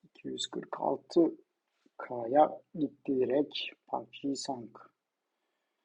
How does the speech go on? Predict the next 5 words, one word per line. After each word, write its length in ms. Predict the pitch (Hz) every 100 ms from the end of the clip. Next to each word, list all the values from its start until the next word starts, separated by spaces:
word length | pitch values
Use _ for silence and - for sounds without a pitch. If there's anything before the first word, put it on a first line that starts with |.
| _ _ -
Güzel. 520 | 233 214 160 120 131 - _
Şuradan 500 | - 151 123 123 123
bir 100 | 120
de 220 | 120 120 - _
Defray 520 | 156 131 - 123 120